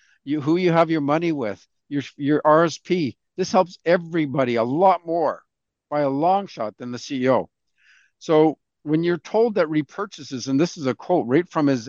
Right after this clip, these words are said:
annual letter this year, when you're told that all repurchases are harmful to shareholders or that, or the country,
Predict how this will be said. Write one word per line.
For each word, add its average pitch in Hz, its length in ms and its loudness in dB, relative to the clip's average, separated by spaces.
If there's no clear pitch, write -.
annual 135 360 -2
letter 165 240 -2
this 101 240 -12
year, 110 180 -12
when 156 120 -2
you're 165 160 2
told 220 400 4
that 165 180 4
all 196 220 6
repurchases 190 760 -4
are 120 80 0
harmful 180 480 0
to 170 80 -2
shareholders 131 720 -2
or 175 180 4
that, 165 180 2
or 175 220 4
the 202 120 0
country, 160 480 0